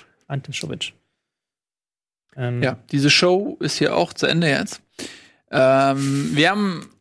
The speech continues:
Speaker 2: jetzt leider am Ende nicht mehr so viel Zeit gehabt für Schalke. Es tut uns leid, aber eigentlich im Grunde hatten wir uns eh schon mal davon verabschiedet, dass wir dann jedes Spiel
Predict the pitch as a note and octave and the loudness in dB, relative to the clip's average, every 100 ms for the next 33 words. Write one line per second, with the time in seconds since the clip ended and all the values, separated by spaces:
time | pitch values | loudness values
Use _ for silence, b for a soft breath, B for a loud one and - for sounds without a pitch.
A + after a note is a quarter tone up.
0 | _ _ _ - E3+ E3 E3 F#3 F3+ D#3+ | _ _ _ 0 0 2 0 2 0 0
1 | F3 F3+ F3 E3+ D#3+ - D#3 - D3 - | -2 0 0 -2 -2 0 0 -2 -2 0
2 | F3+ E3+ E3+ D3+ - D3 C3 D3 F3 - | 0 0 -2 -2 -6 -4 0 2 2 -2
3 | C3+ C#3 C#3 E3 - F#3+ E3 F#3+ - E3 | -2 -2 -2 -2 0 2 4 2 2 -4
4 | - F3+ - F3 C#3 - C#3 - - - | 0 0 2 2 0 -2 -4 -4 -6 -6
5 | C3+ C3 - B2+ B2+ C3+ C#3 - C#3 C3 | -4 -4 -2 -2 0 0 -2 -4 -4 -4